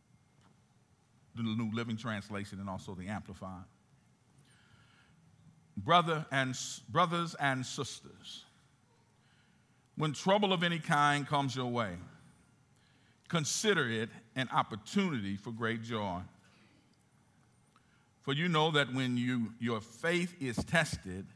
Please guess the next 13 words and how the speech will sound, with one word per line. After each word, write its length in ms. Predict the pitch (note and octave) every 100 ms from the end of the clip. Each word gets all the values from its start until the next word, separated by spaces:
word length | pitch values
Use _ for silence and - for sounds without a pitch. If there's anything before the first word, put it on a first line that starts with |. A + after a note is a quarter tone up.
| _ _ _ _ _ _ -
your 180 | C3
endurance 540 | B2 A2+ C#3+ D3+ D3+ C3+
has 260 | B2+ A#2+
a 100 | G#2
chance 520 | G#2+ - C#3 C#3 B2 -
to 120 | A#2
grow. 400 | G2+ A#2+ A2+ E2+ E2+ - _ _ _ _ _ _ _ _ _ _ -
So 200 | - B2+
let 200 | A2 G#2
it 160 | G#2
grow. 360 | C3+ D3 B2+ E2+ - - _ _ _ _ _ _ _ _ _ _ _ _ _ _ _ _
For 160 | C3+ C3+
when 500 | D3 D#3 D#3 C3+